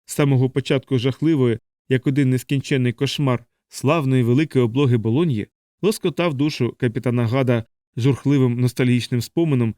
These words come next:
про добрі старі часи великого походу за присягу на вірність, коли він ходив у великих Ц Б, і навіть такі зухи, як Майло Майдербайдер, Док Далік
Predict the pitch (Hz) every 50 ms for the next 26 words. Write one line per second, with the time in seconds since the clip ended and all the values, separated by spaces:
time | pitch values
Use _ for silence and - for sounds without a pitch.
0 | _ _ _ _ _ _ - 139 139 139 214 214 180 147 127 - - 135 127 117
1 | - 139 127 - - 135 127 135 131 127 120 135 127 123 120 - 135 120 - 139
2 | 123 123 113 127 120 - 131 127 - - 139 123 117 127 123 123 123 156 180 175
3 | 135 120 110 - _ _ _ _ _ _ _ _ - - 143 139 131 135 131 120
4 | - 139 131 135 135 120 131 - - 135 135 135 131 127 107 127 117 - - 135
5 | 123 120 156 170 156 - _ _ _ _ - - 135 135 139 131 131 123 139 123
6 | 123 135 127 107 127 143 127 - 135 131 123 - - 131 135 131 131 127 123 110
7 | - _ _ _ - 135 135 131 127 110 127 120 117 123 131 127 123 110 120 110
8 | - - 143 127 135 123 113 110 139 131 127 120 117 113 -